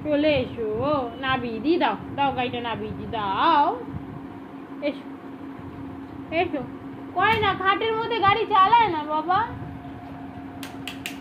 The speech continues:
না, খাটে গাড়ি চালাতে নেই। ওরে বাবা রে, পড়ে যাবি, পড়ে যাবি। নাবিয়ে দি, দে গাড়িটা নাবিয়ে দি। পুরো পাগল করে খেলো, পাগল। ওর বাবা কতক্ষণ থাকে বলো, বৃষ্টি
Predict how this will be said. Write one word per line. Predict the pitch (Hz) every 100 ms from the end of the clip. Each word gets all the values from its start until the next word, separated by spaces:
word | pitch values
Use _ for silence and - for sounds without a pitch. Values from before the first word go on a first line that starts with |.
| - - -
না, | 415 480 349
খাটে | 392 392 466
গাড়ি | 427 494
চালাতে | 440 415 440 539 523 466
নেই। | 427 415
ওরে | 539 539
বাবা | 403 359
রে, | 370 381 330 285 - -
পড়ে | 539 539
যাবি, | 494 453 427
পড়ে | 466 523
যাবি। | 440 427 359 294 247 269
নাবিয়ে | 349 403 403
দি, | 330
দে | 349 392
গাড়িটা | 370 403
নাবিয়ে | 381 359 349
দি। | 294 440 - - -
পুরো | 392 440 440
পাগল | - - - - 302 370 403 381 -
করে | 302 294 285
খেলো, | 285 262 254
পাগল। | 240 220 240 233 262 262 240 - - - - - - - - - - - - - -
ওর | 370
বাবা | 349 302 311 403
কতক্ষণ | 359 320 359 - 415 381
থাকে | 330 311 320
বলো, | 311 320 370
বৃষ্টি | 285 320 - 339